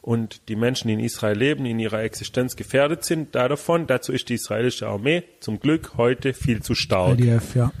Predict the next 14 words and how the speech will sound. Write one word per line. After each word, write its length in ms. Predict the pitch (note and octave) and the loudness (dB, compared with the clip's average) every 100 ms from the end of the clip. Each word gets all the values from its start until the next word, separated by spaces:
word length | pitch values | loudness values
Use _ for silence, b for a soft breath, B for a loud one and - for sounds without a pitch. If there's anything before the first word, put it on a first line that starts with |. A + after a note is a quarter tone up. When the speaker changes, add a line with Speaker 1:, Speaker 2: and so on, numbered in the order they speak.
| B B B B _ - _ - | B B B B _ -20 _ -18
Speaker 1:
Es 160 | A2 - | -14 -4
gibt 200 | D3 C3+ | -2 0
aber 220 | G#2+ G#2 | 0 2
heute 340 | C#3 F#3 - | 2 2 0
eben, 440 | F#3 - D#3+ F3 E3+ | 0 2 2 0 -2
und 260 | A#2+ G#2+ | -6 -6
das 160 | A#2 - | -8 -4
hast 140 | A2+ | -6
du 80 | - A2 | 0 0
ja 80 | |
mehrfach 520 | G#2+ A#2+ - A2+ G#2+ - | 2 2 2 -2 -2 -2
jetzt 220 | A2 - | -2 -2
schon 160 | G#2+ | -4
angesprochen, 720 | A2+ D3 D3+ - D3+ C#3+ D#3 | 0 2 0 0 2 2 0